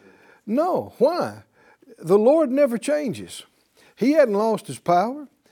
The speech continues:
and his will has not changed,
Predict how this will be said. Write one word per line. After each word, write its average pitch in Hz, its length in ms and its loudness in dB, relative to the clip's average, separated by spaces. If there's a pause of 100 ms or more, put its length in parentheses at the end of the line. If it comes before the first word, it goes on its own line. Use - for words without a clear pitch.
(240)
and 170 220 -2
his 165 240 0
will 220 360 0
has 175 260 0
not 165 240 -4
changed, 208 640 -6